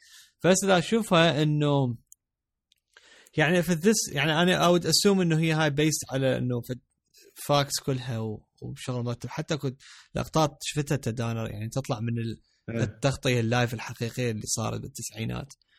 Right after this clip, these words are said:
Speaker 2: إيه.
Speaker 1: زين. ف-
Speaker 2: <laughs> أقول لك كومة شغلات اللي دا تصير، جوجلت تلقى فيديوهات عليها على اليوتيوب بالحقيقي.
Speaker 1: يا.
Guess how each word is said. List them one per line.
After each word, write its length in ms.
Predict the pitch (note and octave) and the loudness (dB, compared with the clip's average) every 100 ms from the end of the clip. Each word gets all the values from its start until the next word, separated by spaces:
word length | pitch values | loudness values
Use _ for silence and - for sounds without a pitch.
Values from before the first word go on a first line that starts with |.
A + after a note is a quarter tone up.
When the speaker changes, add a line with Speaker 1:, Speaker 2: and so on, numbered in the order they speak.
| _ _ - | _ _ -2
Speaker 2:
إيه. 500 | B2 C#3+ C#3+ B2 B2+ | 2 6 8 6 8
Speaker 1:
زين. 140 | D3+ | 8
ف- 40 | C3+ C3+ C3 C3 | 10 8 8 6
Speaker 2:
<laughs> 340 | B2+ A#2 C3+ | 4 4 6
أقول 220 | C3 E3 F3 | 10 12 12
لك 300 | C3 - - | 12 4 8
كومة 340 | D#3+ F3 E3 | 10 12 10
شغلات 680 | - C#3 A#2 A2+ A2 B2+ - - _ _ - | 8 4 6 4 4 0 -4 -18 _ _ -2
اللي 220 | A2 G#2+ | 4 6
دا 120 | G#2+ | 6
تصير، 760 | G#2 - - C#3 A2+ C#3 - - _ _ _ _ _ _ | 4 2 2 6 6 6 0 -14 _ _ _ _ _ _
جوجلت 720 | A#2+ C#3 E3 A#2+ F2 - - _ | 10 12 12 12 8 0 -12 _
تلقى 320 | - A#2+ A#2+ G#2 | 2 4 6 6
فيديوهات 680 | A#2 G#2+ A#2 A#2+ E3+ D#3+ | 6 8 8 10 10 8
عليها 280 | A2+ F#2+ F#2 | 4 0 0
على 160 | F#2+ F2 | -2 0
اليوتيوب 460 | F#2 F#2+ A2 F#2+ - | 0 2 0 -2 0
بالحقيقي. 680 | G2+ - G#2+ A#2+ G#2+ G2+ - - _ - | 0 0 0 4 4 2 -8 -12 _ -6
Speaker 1:
يا. 300 | C#3 C#3 B2+ | -2 0 -2